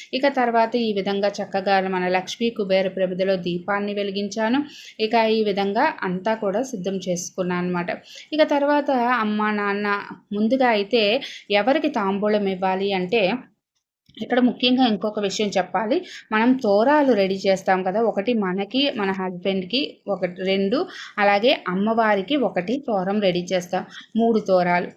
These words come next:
అయితే అమ్మవారికి సిద్ధం చేసుకున్న తోరాన్ని మనం,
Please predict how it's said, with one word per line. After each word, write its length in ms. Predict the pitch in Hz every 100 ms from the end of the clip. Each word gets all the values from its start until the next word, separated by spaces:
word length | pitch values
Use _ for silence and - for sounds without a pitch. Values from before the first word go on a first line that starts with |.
| -
అయితే 220 | 214 240
అమ్మవారికి 580 | 269 202 220 269 285 294
సిద్ధం 380 | 277 226 196 214
చేసుకున్న 360 | 214 202 - 190
తోరాన్ని 760 | 180 180 180 214 202 190 339 359 - -
మనం, 340 | 202 190 233